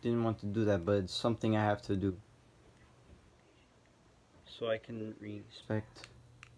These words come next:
my parents. So, yeah, I'm gonna do that. If they want me to reschedule another show because, uh, sleeping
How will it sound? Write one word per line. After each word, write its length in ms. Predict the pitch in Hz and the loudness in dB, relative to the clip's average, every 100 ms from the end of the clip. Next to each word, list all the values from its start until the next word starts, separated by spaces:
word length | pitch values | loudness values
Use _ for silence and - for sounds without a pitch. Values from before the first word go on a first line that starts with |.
| - - - - - - - | -20 -20 -20 -20 -20 -20 -16
my 80 | - - | -16 -14
parents. 500 | 123 107 - - - - - - - _ - - - - - | -10 -10 -12 -20 -20 -20 -20 -20 -20 _ -20 -20 -20 -18 -8
So, 240 | 110 104 95 - - - - - - - - | -6 -6 -10 -20 -20 -20 -20 -20 -20 -20 -14
yeah, 240 | - 110 101 | -2 0 0
I'm 200 | 104 107 | -2 -4
gonna 140 | 104 | -4
do 140 | 101 101 | -4 -2
that. 300 | 107 - - - - - - - - - - - - - - - - - - - - - - - - _ - _ _ - - | -2 -4 -16 -20 -20 -20 -20 -20 -20 -20 -20 -20 -20 -20 -20 -20 -20 -20 -20 -20 -20 -20 -20 -20 -20 _ -20 _ _ -20 -12
If 180 | 107 101 - - | -10 -10 -14 -16
they 140 | 104 98 | -14 -12
want 320 | 104 104 - | -10 -10 -10
me 160 | 104 98 - | -14 -14 -12
to 40 | 101 | -12
reschedule 800 | 98 98 - - 107 98 104 101 95 - - - - - - - - - - | -10 -12 -16 -14 -14 -12 -12 -12 -14 -20 -20 -20 -20 -20 -20 -20 -20 -8 0
another 380 | 101 104 107 | 2 4 4
show 280 | 101 - 113 | 2 2 0
because, 680 | 101 104 101 - 107 98 - | 2 -2 -4 2 2 2 0
uh, 240 | 101 98 92 - - - - - - | -6 -6 -10 -16 -20 -20 -20 -20 -20
sleeping 520 | - - 113 - 107 | -20 -12 -12 -10 -10